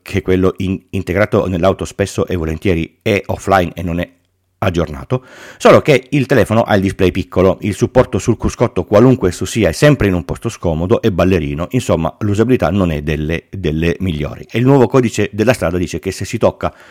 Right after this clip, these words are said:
mentre si sta guidando, multe, sospensioni, eccetera. Le auto sufficientemente nuove hanno un sistema di infotainment che comprende l-, la possibilità di collegare il telefono e attivare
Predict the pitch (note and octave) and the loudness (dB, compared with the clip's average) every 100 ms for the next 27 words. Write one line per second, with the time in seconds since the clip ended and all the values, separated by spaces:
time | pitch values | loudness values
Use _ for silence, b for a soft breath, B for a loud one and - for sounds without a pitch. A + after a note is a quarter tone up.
0 | B A#2+ A2 - F2+ - B2 - - G#2+ | B 0 0 0 -8 -2 -2 -2 -2 2
1 | B2+ D2+ C#2 D#2+ _ _ _ _ _ _ | 2 2 -2 -8 _ _ _ _ _ _
2 | _ - A#2+ G#2+ - F#2 - - G2 A#2+ | _ 2 4 4 2 -6 -6 -4 0 4
3 | A2+ F#2+ F#2 - D2+ D2+ - - B B | 6 4 0 -6 -10 -12 -18 -20 B B
4 | B B B B E3+ F3 G#2+ G#2 B2+ C#3 | B B B B 6 8 6 2 2 2
5 | D3+ D#3 F#3+ A3+ B2+ F2+ A#2 A2+ G2 A2 | 4 4 4 6 6 4 2 2 2 2
6 | A2 C#3 - C3 A2+ G2+ A2 - C#3 C#3+ | 4 2 2 0 2 2 2 0 2 2
7 | C#3 B2+ A2 F#2+ F#2+ - B2+ A#2+ A#2 G#2+ | 2 2 2 2 -2 0 0 0 2 2
8 | F2 E2+ - - - _ _ _ - - | 2 0 -2 -6 -18 _ _ _ -12 -12
9 | _ _ A2 A#2 G#2+ G#2 E3 D#3 G#2 F2 | _ _ 2 4 4 2 2 2 2 0
10 | F#2+ A2+ A#2+ A2 E2 E2 A#2 - A#2+ D2+ | 0 2 2 4 2 -2 -4 -2 -2 0
11 | F#2 G2 B2 A2 G2 E2 - | -4 -2 -2 0 0 0 -2